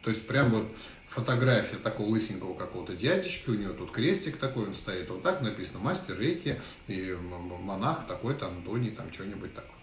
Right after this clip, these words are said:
Прикольно, да? То есть, э, э,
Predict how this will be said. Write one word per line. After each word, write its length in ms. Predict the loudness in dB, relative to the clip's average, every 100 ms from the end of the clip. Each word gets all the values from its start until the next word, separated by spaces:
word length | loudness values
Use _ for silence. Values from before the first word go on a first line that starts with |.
| -4
Прикольно, 400 | 0 2 0 -2 -12 -16 -14 0
да? 220 | 4 4 0 -14 -2
То 80 | 0
есть, 160 | 0 -4 -2
э, 260 | 2 4 2 -2 -12 -20 -20 -20 -20 -20 -12 -10 -10 -14 -20 -20 -20 -4
э, 380 | 2 6 6